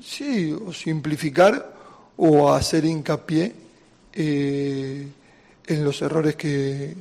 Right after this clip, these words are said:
que, que cometimos. Pero, a ver, sí, hacerlo, hacer las cosas más simples, pero desde,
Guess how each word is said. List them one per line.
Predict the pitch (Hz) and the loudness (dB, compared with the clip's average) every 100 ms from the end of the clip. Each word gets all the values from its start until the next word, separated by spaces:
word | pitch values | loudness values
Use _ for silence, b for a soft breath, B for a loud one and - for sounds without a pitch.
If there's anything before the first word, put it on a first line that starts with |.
| - | -12
que, | - 147 143 | -8 -8 -10
que | - 151 | -8 -6
cometimos. | 160 147 139 - 175 180 165 - B B B B _ _ _ _ | -2 -2 -4 0 2 4 0 -6 B B B B _ _ _ _
Pero, | 170 160 165 165 - - - - - - _ - | 4 6 4 0 -8 -16 -18 -20 -20 -20 _ -8
a | 202 | -2
ver, | 156 147 143 - - _ _ _ _ _ - | 2 2 -2 -10 -20 _ _ _ _ _ -12
sí, | - 214 165 151 151 - _ | -6 -2 -2 -4 -10 -18 _
hacerlo, | 190 240 247 208 - | -6 -4 -2 -4 -6
hacer | 175 - 214 185 175 - B B B B _ | -8 0 0 0 -8 -10 B B B B _
las | 202 160 - | 0 0 2
cosas | 185 170 170 | -2 0 0
más | 156 165 | 0 -2
simples, | - 156 143 170 - - - _ _ _ _ _ _ | -4 -6 -6 -10 -12 -16 -20 _ _ _ _ _ _
pero | - 180 196 - - - B B B B B _ | 4 4 4 -2 -8 -20 B B B B B _
desde, | 196 147 147 143 147 143 143 143 143 139 139 143 147 - | -4 0 0 2 0 0 0 -2 -2 -2 -4 -6 -10 -14